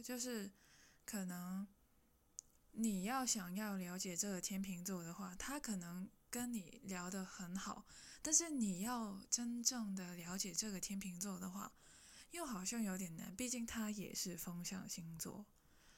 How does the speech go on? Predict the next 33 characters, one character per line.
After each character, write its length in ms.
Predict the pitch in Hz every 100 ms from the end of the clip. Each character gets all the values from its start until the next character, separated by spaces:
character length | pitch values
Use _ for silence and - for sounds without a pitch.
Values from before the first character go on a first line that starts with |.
| - - -
所 220 | - 277 311
以 120 | 233
当 240 | 240 247
他 240 | 247 240 233
跟 220 | 240 233
你 160 | 208
关 300 | - 208 208
系， 240 | 208 214 214
哎， 240 | 240 220 - - -
好 100 | 208
像 200 | 196 208
聊 200 | 185 180
得 100 | 180
还 160 | 180 175
不 260 | 185 175
错， 460 | 180 - 190 165 - - - - -
你 100 | 208
也 180 | 220 220
知 200 | 190 208
道 200 | 214 190
他， 500 | 190 196 185 185 190 - - - - -
不 100 | -
是， 240 | 185 185 185 -
是 180 | - 202
他 300 | - 208 202
知 160 | 208
道 120 | 202 190
很 220 | 180 160
多 160 | 175
你 160 | 175 160
的 140 | -
东 220 | - - -
西， 240 | - -